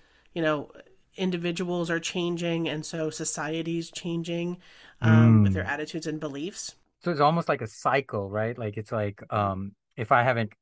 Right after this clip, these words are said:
Speaker 2: if I'm getting rewarded for narcissistic behaviors, then I'm gonna, this is,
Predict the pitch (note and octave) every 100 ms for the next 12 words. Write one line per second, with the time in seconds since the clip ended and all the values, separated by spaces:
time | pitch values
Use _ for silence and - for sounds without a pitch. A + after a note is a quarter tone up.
0 | _ B2 B2+ B2 A#2+ A#2 A#2+ A#2 G#2+ G#2
1 | A#2+ A#2 A2 A2+ G2 G#2 G#2 A2+ G#2 G2
2 | G#2 G2+ A2+ B2+ G#2+ F#2+ F#2 G#2 G2 G2
3 | G#2 G2+ G2+ G#2 G#2 G#2 A2+ -